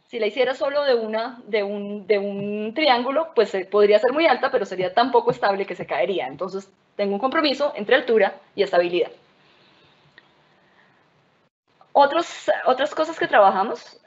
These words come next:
eh, en ingeniería, que son muy de la mecánica, digamos,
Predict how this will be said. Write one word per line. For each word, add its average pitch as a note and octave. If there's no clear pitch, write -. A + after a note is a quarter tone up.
eh, G3+
en G3
ingeniería, G3+
que G3
son G3
muy C4
de B3+
la B3+
mecánica, A3
digamos, G3+